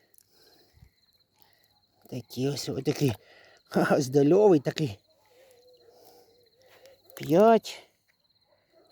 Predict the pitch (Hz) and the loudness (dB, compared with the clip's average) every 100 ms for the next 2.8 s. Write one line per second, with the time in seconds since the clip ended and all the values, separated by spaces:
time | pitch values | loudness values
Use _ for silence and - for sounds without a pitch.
0 | _ 127 127 135 - 131 131 - 131 117 | _ -10 -6 -6 -4 -4 -4 -4 -4 -2
1 | 120 120 - 127 120 - _ _ _ _ | -2 -2 -2 -4 -4 -6 _ _ _ _
2 | _ _ _ _ _ - 113 120 | _ _ _ _ _ -18 -14 -14